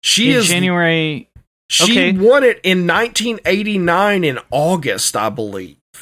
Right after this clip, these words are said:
Speaker 1: And
Speaker 2: Okay,
Speaker 1: so
Speaker 2: now I wanna look this up.
Speaker 1: she is
Speaker 2: <laughs>
Speaker 1: supposed to be the champion right now. So I was like,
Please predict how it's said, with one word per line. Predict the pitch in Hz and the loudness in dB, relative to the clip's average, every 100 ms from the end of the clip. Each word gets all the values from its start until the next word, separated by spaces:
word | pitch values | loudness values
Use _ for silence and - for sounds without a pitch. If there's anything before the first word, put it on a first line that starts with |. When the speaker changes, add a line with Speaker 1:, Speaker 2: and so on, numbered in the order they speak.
| - - - - - | -20 -20 -16 -12 -4
Speaker 1:
And | 175 180 | -2 0
Speaker 2:
Okay, | - | 0
Speaker 1:
so | 190 180 | 2 4
Speaker 2:
now | 170 | 2
I | - | 0
wanna | - 95 | -4 -8
look | 95 - | -8 -8
this | 98 - | -8 -6
up. | 92 95 - | -6 -6 -4
Speaker 1:
she | - - 185 220 | -2 0 2 0
is | 247 226 214 - | 0 -2 0 0
Speaker 2:
<laughs> | |
Speaker 1:
supposed | 202 156 143 160 254 - - | 0 -2 0 0 0 -2 -2
to | 262 | -4
be | 190 240 226 180 | -2 -2 -2 -2
the | 131 208 202 - | -2 -4 -4 -2
champion | - - 277 330 320 226 180 156 | 0 2 2 2 0 -2 0 2
right | 156 151 | 2 0
now. | 151 151 | 0 -2
So | 147 170 | 0 0
I | 190 | 0
was | 208 180 | 0 0
like, | 185 170 143 | 2 0 0